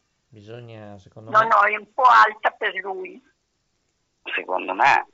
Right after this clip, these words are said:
Speaker 2: Va
Speaker 3: Io
Speaker 2: bene
Speaker 3: vedo
Speaker 2: che
Speaker 3: infatti
Speaker 2: vada con l'età.
Speaker 3: Eh, no,
Speaker 2: No.
Speaker 3: sì. Poi io devo andare dal dottore domani, quindi
Speaker 2: Mi conviene.
Speaker 3: Mm.
Speaker 2: Io, io prendo la pasticca,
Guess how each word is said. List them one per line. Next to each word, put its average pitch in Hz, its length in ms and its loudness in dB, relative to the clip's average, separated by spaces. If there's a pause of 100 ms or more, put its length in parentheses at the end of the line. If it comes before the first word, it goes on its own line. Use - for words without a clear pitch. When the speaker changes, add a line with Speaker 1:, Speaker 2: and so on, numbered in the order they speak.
(260)
Speaker 2:
Va 214 160 2
Speaker 3:
Io - 140 -8
Speaker 2:
bene 571 120 -4
Speaker 3:
vedo 320 160 -2
Speaker 2:
che - 120 -4
Speaker 3:
infatti - 460 4
Speaker 2:
vada 247 200 0
con 262 160 -2
l'età. 254 560 4 (320)
Speaker 3:
Eh, 110 720 -2
no, 135 400 4
Speaker 2:
No. 269 320 6
Speaker 3:
sì. 139 200 -4 (840)
Poi 113 160 -6
io 135 100 -6
devo 117 220 -2
andare 107 300 -2
dal 113 160 -2
dottore 113 440 -6
domani, 90 500 0 (800)
quindi - 400 -12 (120)
Speaker 2:
Mi 233 180 -14
conviene. 233 840 -4 (880)
Speaker 3:
Mm. 254 220 -8
Speaker 2:
Io, 254 380 2
io 262 240 -4
prendo 262 320 -4
la 240 120 0
pasticca, - 880 -2